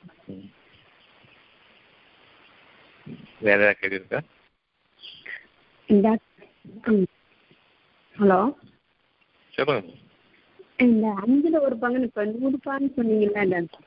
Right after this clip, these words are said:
Speaker 2: அது
Speaker 1: ஆ.
Speaker 2: வந்து, ம், அ-, அதாவது நூறு ரூபான்னு பின்னாடி கூட அந்த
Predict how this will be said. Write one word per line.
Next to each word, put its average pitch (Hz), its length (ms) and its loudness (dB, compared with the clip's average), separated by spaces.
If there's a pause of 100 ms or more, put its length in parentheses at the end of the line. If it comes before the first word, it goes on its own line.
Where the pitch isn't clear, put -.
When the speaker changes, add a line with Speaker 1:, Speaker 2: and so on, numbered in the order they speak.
(460)
Speaker 2:
அது 214 600 2
Speaker 1:
ஆ. 202 120 0 (220)
Speaker 2:
வந்து, 240 760 -2 (180)
ம், 208 420 4 (240)
அ-, 208 240 -10
அதாவது 233 600 -2 (140)
நூறு 277 340 -2
ரூபான்னு 294 220 -4 (140)
பின்னாடி 254 340 -4
கூட 294 140 -6 (120)
அந்த - 280 -12